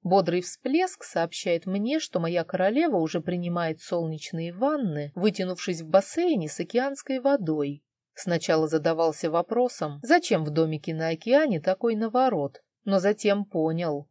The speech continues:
для любви. На Мальдивах вообще рай для влюбленных. Мы по старой памяти с Марусей построили на берегу несколько замков.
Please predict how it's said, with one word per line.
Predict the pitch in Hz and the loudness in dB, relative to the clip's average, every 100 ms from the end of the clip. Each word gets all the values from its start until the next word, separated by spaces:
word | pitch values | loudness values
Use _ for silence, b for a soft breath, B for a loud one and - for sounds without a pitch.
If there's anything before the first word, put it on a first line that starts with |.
| - | -10
для | 180 160 156 | -2 2 4
любви. | 156 214 196 180 165 202 151 - _ | 4 2 -2 -8 -4 -2 -2 -8 _
На | 185 | 2
Мальдивах | 185 196 202 277 220 - | 6 6 6 4 4 4
вообще | 185 240 - - 175 | 2 0 -2 -2 0
рай | 156 214 285 | 2 4 4
для | 180 202 | 2 -2
влюбленных. | 208 254 214 196 160 151 147 151 - _ _ _ | -2 -4 -2 -2 -2 -2 -6 -10 -14 _ _ _
Мы | 180 | 0
по | 175 175 | 2 2
старой | - 175 165 | 2 2 2
памяти | 170 254 269 185 - 151 143 | 2 2 2 0 -2 -6 -6
с | - | -4
Марусей | 180 185 277 - 160 | 2 4 4 0 -2
построили | 175 180 - 202 185 160 | -2 -4 -2 0 0 0
на | 160 | -2
берегу | 165 190 226 240 311 | -2 -2 -2 2 2
несколько | 202 220 - 233 - 269 | 2 -2 -2 -4 -2 -2
замков. | 208 175 143 147 147 - | 0 -2 -2 -6 -8 -10